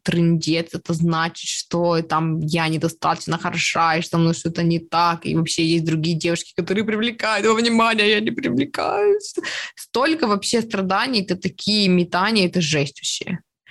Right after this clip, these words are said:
А когда ты, эм, знаешь о проработке, когда ты знаешь, что такое созависимость, когда ты отслеживаешь у себя вот эти вот, когда ты впадаешь вот в эту созависимость, да,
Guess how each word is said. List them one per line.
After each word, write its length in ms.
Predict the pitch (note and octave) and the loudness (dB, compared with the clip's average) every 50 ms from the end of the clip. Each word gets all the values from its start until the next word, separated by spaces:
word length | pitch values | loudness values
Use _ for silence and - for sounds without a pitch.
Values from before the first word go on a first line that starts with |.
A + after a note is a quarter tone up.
| - - - - - - - - - - | -16 -14 -14 -14 -14 -16 -18 -16 -8 -4
А 360 | - G3+ G3+ G3 F#3+ F#3+ F#3+ | 0 2 2 4 4 2 2
когда 400 | F#3+ - G#3 G#3 A#3 A3 A3+ A#3 | 2 0 0 2 2 4 2 2
ты, 560 | A#3 A#3 B3+ B3 A#3+ A#3+ A#3 A#3 A3+ A3+ A3 G3 F#3+ G3+ - - - - - | 2 2 2 2 4 4 4 4 4 4 2 2 0 -2 -8 -12 -14 -6 -2
эм, 360 | - G3+ G3+ F#3+ F#3+ F#3+ F#3+ | 0 0 2 2 0 0 0
знаешь 420 | F#3+ F3+ G3 G3+ G#3+ A3+ A#3 A#3 - | 0 0 0 0 0 0 -2 -2 -4
о 40 | A#3+ | -4
проработке, 640 | - A3 G#3+ G#3 G3+ G3 F#3 F3 E3 D#3+ D#3 - F3+ | -2 -2 -2 0 0 0 0 0 0 -2 -2 -4 -4
когда 200 | E3+ D#3+ E3 E3+ | -4 -2 -4 -4
ты 120 | E3 - F3+ | -2 -2 0
знаешь, 380 | F3 F3+ F3 E3+ E3 E3 F3 - | 0 2 2 2 0 0 -2 -4
что 180 | - - F#3+ | -2 -4 -2
такое 300 | F#3+ G3 - - G3+ G3 | -2 -4 -2 0 0 0
созависимость, 1040 | G3 - G3 F#3+ F#3+ G3 F#3+ F3 F3 F3 E3+ - - E3+ D#3+ D3+ D#3 - - - - | 0 -2 -2 0 0 0 2 2 0 0 -2 -2 -2 -2 -2 -2 -2 -6 -8 -12 -12
когда 440 | - F3 F3+ F3+ F3+ E3 E3+ F3 F3 | -8 -6 -4 -2 -2 -2 -2 -2 -4
ты 300 | F3 - F#3 F3+ F3+ F3 | -2 -2 0 0 2 2
отслеживаешь 840 | - D#3+ B2+ - - F3 F3+ F3 E3 E3+ F3 F3+ F#3 G3 G3+ - - | 0 -2 -4 -6 -2 0 0 2 2 0 0 0 0 0 0 0 -2
у 40 | A3 | -2
себя 460 | G3+ - A3 G3 F#3 G3 F#3 F3+ F3+ | -2 -2 -2 0 0 0 0 0 0
вот 220 | E3+ F3 E3+ - - | 0 -2 -2 0 -2
эти 220 | F3 E3+ - F3 | -2 -2 -2 -4
вот, 220 | E3+ D#3+ D#3+ - - | -4 -4 -4 -6 -4
когда 180 | - F3+ - | -6 -4 -4
ты 80 | - E3 | -4 -8
впадаешь 640 | - _ - F3+ F3 D#3+ E3 D#3+ D3+ D#3 E3+ - | -8 _ -4 -4 -2 0 0 0 0 0 -2 -4
вот 120 | - D#3+ - | -6 -4 -4
в 20 | E3 | -4
эту 140 | - - - | -6 -6 -8
созависимость, 800 | - - D#3+ E3 E3+ D#3+ D#3+ D#3+ D#3 - - D#3+ D#3 E3 E3 D#3+ | -4 -2 -2 0 0 0 -2 -2 -4 -4 -4 -4 -4 -4 -6 -4
да, 280 | E3+ D3+ D#3+ F#3+ A#3 | -4 -2 -2 -2 -4